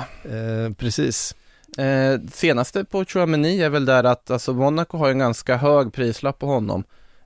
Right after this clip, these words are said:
Speaker 2: eh, av förklarliga skäl, med tanke på att han toppar väldigt mycket olika statistiska parametrar och har varit, eh, alldeles strålande helt enkelt i den här defensiva mittfältsrollen.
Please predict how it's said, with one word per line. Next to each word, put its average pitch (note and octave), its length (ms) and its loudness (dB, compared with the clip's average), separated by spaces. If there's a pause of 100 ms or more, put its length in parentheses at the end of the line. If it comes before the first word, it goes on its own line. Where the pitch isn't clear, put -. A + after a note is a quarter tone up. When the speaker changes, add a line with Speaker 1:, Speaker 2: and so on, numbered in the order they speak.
Speaker 2:
eh, G2+ 180 -2
av G#2 100 2
förklarliga G#2+ 480 0
skäl, B2 280 2
med G2+ 120 -4
tanke G2+ 200 -4
på G#2 60 -6
att G2 80 -8
han G2 180 -4
toppar G2+ 360 -4
väldigt G2 280 -2
mycket A2+ 180 -4
olika G#2 400 -2
statistiska A2 920 -2 (200)
parametrar A2 580 0
och G#2 160 -2
har G#2+ 100 0
varit, G2+ 360 -4
eh, G2+ 100 -2 (160)
alldeles G#2 260 -2
strålande G2+ 480 -4
helt G2 160 -4
enkelt G2 360 -6
i F#2+ 80 -4
den G2+ 140 -2
här F#2+ 80 -6
defensiva G2 500 -2
mittfältsrollen. G2 680 -4